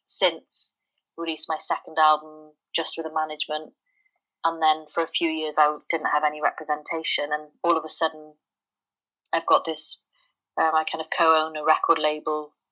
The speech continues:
um, w-, with Carrie Music, so it's Caramel Records, the label that I co-own. And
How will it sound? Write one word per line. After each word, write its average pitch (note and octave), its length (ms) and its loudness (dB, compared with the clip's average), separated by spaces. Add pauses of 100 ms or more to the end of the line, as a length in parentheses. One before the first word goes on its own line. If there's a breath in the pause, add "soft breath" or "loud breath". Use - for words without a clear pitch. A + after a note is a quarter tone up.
(200)
um, D#3 320 2
w-, D#3+ 160 -18 (200)
with D#3+ 260 -4 (680)
Carrie D#3+ 260 6
Music, D#3+ 460 0
so - 120 2
it's - 80 2
Caramel D3 420 2
Records, C#3+ 520 0
the D3+ 80 -2
label D3 380 -2
that - 140 -2
I D3 180 0
co-own. D3+ 360 0 (920)
And D#3 520 6